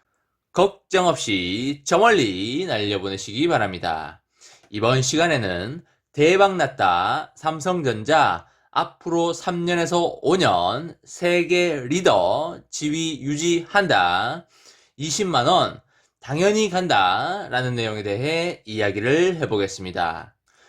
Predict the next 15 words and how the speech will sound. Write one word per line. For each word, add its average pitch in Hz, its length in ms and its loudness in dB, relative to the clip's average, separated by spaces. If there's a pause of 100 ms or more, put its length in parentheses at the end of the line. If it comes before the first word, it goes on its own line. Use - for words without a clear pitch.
(160)
여러분, 113 720 0
사월 135 760 0
십일 147 500 -4
일 117 600 -4
일요일입니다. 107 1120 -2 (440)
다들 113 720 0
일요일 147 340 4
주말 117 500 -2 (300)
잘 120 460 -2
보내시기 127 480 -2
바랍니다. 90 800 -2 (560)
어제는 135 680 0
날씨가 117 480 -2
진짜 139 400 0
좋아서 110 720 0